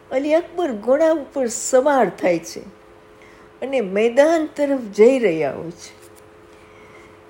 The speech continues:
તો જુએ છે કે ઇમામ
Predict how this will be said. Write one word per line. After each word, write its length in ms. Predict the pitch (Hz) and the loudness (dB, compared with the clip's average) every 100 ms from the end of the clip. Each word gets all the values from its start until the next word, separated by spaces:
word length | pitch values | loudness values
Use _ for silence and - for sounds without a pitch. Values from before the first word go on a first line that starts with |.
| - - - - - - - - - - - | -20 -20 -20 -20 -20 -20 -20 -20 -20 -20 -4
તો 140 | 330 | -4
જુએ 380 | 254 277 311 359 | -2 0 2 2
છે 200 | - 359 | 2 -2
કે 180 | 349 302 | -2 -8
ઇમામ 580 | 262 262 285 330 330 | -6 -4 0 0 0